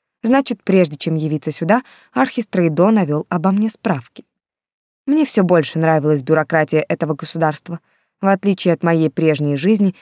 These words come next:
здесь высокие чины имели некоторое понятие о долге, чести и интересах Архитионии. Не стану утверждать, что совсем нет взяточничества и казнокрадов. Слишком мало я знаю.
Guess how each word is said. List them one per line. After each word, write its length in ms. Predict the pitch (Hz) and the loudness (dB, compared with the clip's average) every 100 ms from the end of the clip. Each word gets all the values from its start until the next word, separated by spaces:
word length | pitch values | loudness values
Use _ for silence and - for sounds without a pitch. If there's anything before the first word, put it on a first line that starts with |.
| _ _ - | _ _ -6
здесь 320 | 202 269 262 | 2 2 2
высокие 440 | 190 - 202 180 | -4 -2 -2 -4
чины 360 | - - 196 208 | -4 0 0 0
имели 340 | 185 175 196 180 | 0 0 2 0
некоторое 580 | 170 180 - 180 165 | 0 -2 -4 -4 -4
понятие 640 | - 165 160 170 - 165 156 | -2 -2 0 0 -2 -4 -4
о 140 | 175 156 | -4 0
долге, 640 | 156 208 214 156 147 - _ | 2 2 2 -4 -12 -16 _
чести 560 | - 180 190 - - - _ | -2 0 0 -4 -12 -18 _
и 180 | 165 156 | -6 -4
интересах 640 | 170 156 160 156 151 160 - _ | -6 -2 2 2 0 -6 -12 _
Архитионии. 840 | 175 - 175 165 139 127 131 - _ _ _ _ _ - | -8 -6 -6 -4 -4 -8 -12 -18 _ _ _ _ _ -2
Не 100 | 233 | -2
стану 340 | - 151 139 | 0 -2 -2
утверждать, 480 | 139 156 156 165 185 | -6 -4 -2 0 0
что 280 | - 156 143 | -2 -10 -8
совсем 460 | - 170 - 151 | -4 -4 -2 -2
нет 140 | 143 135 | -2 -6
взяточничества 880 | 127 147 135 - - 151 - - 151 | -2 -2 -2 -6 -6 -6 -8 -6 -6
и 60 | |
казнокрадов. 680 | - 165 175 - 247 196 - _ _ _ _ _ | -4 -2 -2 0 -2 -2 -10 _ _ _ _ _
Слишком 380 | - 214 185 190 | -2 -2 0 2
мало 320 | 185 170 196 | 4 4 2
я 260 | 185 147 151 | 0 -2 -4
знаю. 400 | 139 143 127 123 | -2 -6 -6 -12